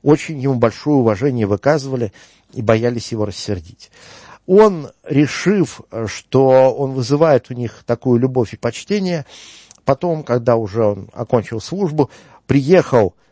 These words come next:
такой н-, навестить родную часть, и его там поколотили. Потому что, на самом деле, конечно, никто его не любил. Конечно, он просто всех запугал. А, и вот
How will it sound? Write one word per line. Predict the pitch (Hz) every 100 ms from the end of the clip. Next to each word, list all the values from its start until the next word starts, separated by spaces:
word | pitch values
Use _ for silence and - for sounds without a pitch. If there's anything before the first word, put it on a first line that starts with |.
| _
такой | - 107 - 131 117
н-, | 107 123 143
навестить | 139 147 - 135 120
родную | 120 123 123 120
часть, | 120 - 202 196 - - - _ _ -
и | 170
его | 165
там | 151 139
поколотили. | 120 120 107 - - - _ _ _ _ _ _ _ _ _ -
Потому | - 104 135
что, | -
на | 139
самом | - 135
деле, | 120 127
конечно, | 110 123 104 104
никто | 95 87
его | 69
не | 67
любил. | 64 64 58 50 -
Конечно, | - 98 113 -
он | 92
просто | 82 87 85
всех | - 85
запугал. | 73 - 73 - - _ _ _ _ _ - - _
А, | - 101 101 98 95 _ -
и | 127
вот | 151 151 _